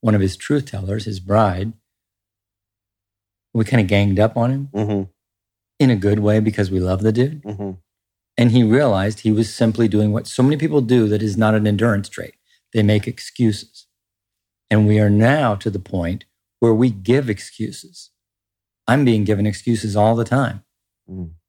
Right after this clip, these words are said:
Speaker 1: by my peer group for why, based on my place in life, based on my heart's condition,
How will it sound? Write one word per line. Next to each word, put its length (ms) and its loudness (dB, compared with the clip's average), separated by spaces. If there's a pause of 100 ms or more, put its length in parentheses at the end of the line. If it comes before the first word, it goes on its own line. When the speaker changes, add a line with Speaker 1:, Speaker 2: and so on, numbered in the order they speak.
(460)
Speaker 1:
by 80 4
my 160 2
peer 240 0
group 340 -12 (120)
for 300 0
why, 280 4
based 340 0
on 60 -2
my 140 0
place 360 0
in 120 2
life, 320 2
based 240 -4
on 140 -2
my 140 0
heart's 340 0
condition, 640 -4